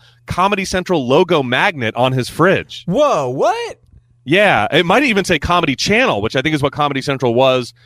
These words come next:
Speaker 1: before it was Comedy Central.
Speaker 2: Oh
Speaker 1: The
Speaker 2: my
Speaker 1: Comedy
Speaker 2: God.
Speaker 1: Channel. It's like that. I don't know if you remember this one. It's like the planet Earth, and there's, like,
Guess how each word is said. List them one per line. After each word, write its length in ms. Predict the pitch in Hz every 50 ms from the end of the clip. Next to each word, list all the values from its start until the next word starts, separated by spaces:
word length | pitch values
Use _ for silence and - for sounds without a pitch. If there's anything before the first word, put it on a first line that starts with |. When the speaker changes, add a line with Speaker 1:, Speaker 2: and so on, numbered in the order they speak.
| _ _ _ -
Speaker 1:
before 240 | - - - 147 139
it 60 | 123
was 100 | 123 -
Comedy 280 | - 139 127 120 117
Central. 540 | 110 - 160 165 180 - 117 98 87 87 - -
Speaker 2:
Oh 180 | 131 135 147 165
Speaker 1:
The 60 | 175
Speaker 2:
my 60 | 147
Speaker 1:
Comedy 240 | 135 143 165 165 139 123
Speaker 2:
God. 60 | 120
Speaker 1:
Channel. 220 | 113 104 95 92 - - 120
It's 120 | 127 113 -
like 220 | 156 147 143 _ _ _ _ _ _ _ -
that. 200 | 151 147 147 139
I 60 | 151 180
don't 80 | 196
know 60 | 202 196
if 80 | 156
you 120 | 170 180 165
remember 240 | 160 160 175 180 160
this 100 | 139 123
one. 120 | 135 117 117
It's 100 | 120 -
like 100 | 135 113
the 60 | 131
planet 320 | - - 165 156 151 147 143 127
Earth, 340 | 139 143 143 139 139 131 -
and 120 | - 131 135
there's, 160 | 135 127 113
like, 280 | 127 120 117 113 -